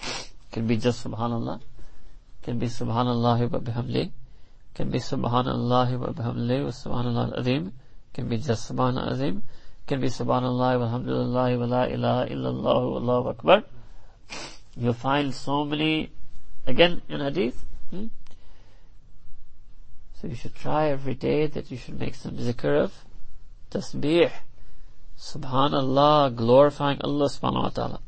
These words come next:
Now when you mix it up, it's very important for people like us to mix it up. Because like I said after the bayan, after, uh, after the bayan, in the bayan after witr,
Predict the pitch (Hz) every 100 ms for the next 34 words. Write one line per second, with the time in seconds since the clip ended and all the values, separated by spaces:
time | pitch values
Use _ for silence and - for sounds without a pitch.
0 | - - - - - - - - - 143
1 | 147 139 123 131 190 - - 190 - 175
2 | 170 - - - - - - - 123 113
3 | 135 175 175 170 156 156 147 147 151 151
4 | 156 - 147 143 175 - 160 110 - -
5 | - - - - 139 131 127 127 131 -
6 | 143 139 139 139 151 123 117 131 147 156
7 | - - - - - - - - - -
8 | - - - 127 - 135 131 127 - 117
9 | 117 - - - - 127 - 123 123 139
10 | 147 139 147 151 139 131 131 160 151 180